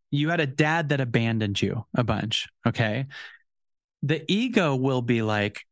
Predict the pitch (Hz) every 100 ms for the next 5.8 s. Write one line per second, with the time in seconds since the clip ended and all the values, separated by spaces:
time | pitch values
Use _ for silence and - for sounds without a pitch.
0 | - 131 170 175 170 147 - 165 156 -
1 | - 98 87 - - - _ _ - -
2 | 143 139 170 170 156 156 156 147 135 135
3 | 151 147 190 165 135 143 139 120 107 147
4 | 135 139 170 180 180 170 117 113 131 135
5 | 123 127 147 147 113 101 95 107